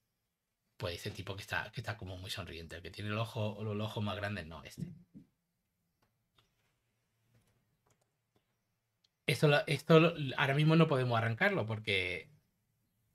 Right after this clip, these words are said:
porque necesitamos hacernos un script que lo arranque. Entonces nos vamos a hacer un start.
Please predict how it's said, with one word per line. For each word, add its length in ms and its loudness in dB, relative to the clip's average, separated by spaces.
porque 300 -2
necesitamos 880 -2
hacernos 520 0
un 140 0
script 400 -4
que 80 -2
lo 80 0
arranque. 360 -4
Entonces 300 -10
nos 80 -14
vamos 200 -8
a 40 -12
hacer 160 -12
un 120 -10
start. 400 0